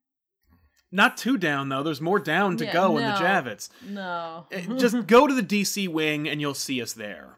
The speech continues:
Speaker 1: And we'll hang out there. We'll, we'll pick a time and a place. And if you wanna know more about that, follow us on the various social medias, but we'll also make a video, uh, at some point, either a bumper or something like that. But actually, if you click the community tab on this channel, go up on
Speaker 2: Do
Speaker 1: the top
Speaker 2: it.
Speaker 1: there, click the community tab.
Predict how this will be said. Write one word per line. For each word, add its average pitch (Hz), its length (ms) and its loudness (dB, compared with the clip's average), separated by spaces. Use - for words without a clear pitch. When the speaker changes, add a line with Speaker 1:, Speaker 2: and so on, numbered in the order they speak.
Speaker 1:
And 143 100 -8
we'll 151 120 -6
hang 143 200 0
out 127 160 -6
there. 131 140 -2
We'll, 165 180 -2
we'll 196 100 2
pick 190 160 -6
a 156 40 -6
time 131 360 -4
and 120 80 -10
a 113 40 -12
place. 113 380 -10
And 175 80 -4
if 185 60 4
you 214 80 0
wanna 240 140 4
know 220 120 4
more 190 220 2
about 165 300 0
that, 151 220 0
follow 185 240 2
us 165 120 -2
on 156 100 -4
the 147 60 -6
various 143 300 -2
social 123 240 -8
medias, 120 340 -8
but - 160 -14
we'll 135 120 -6
also 147 280 -4
make 131 180 -8
a 117 60 -10
video, 110 640 -10
uh, 107 420 -6
at 139 120 -12
some 156 180 -4
point, 127 320 -8
either 120 160 -8
a 107 60 -10
bumper 123 360 -8
or 117 100 -6
something 113 200 -16
like 120 140 -12
that. 117 260 -6
But 143 120 -8
actually, 156 440 0
if 127 80 -10
you 131 60 -12
click 190 180 -8
the 170 80 -14
community 156 580 -10
tab 104 480 -10
on 107 220 -12
this 135 200 -10
channel, 110 600 -12
go - 100 -12
up 151 80 -12
on 190 100 -10
Speaker 2:
Do 120 60 -12
Speaker 1:
the 240 80 -10
top 147 220 -4
Speaker 2:
it. - 60 -16
Speaker 1:
there, 113 120 -6
click 139 220 -14
the - 60 -20
community 143 340 -10
tab. 190 300 -8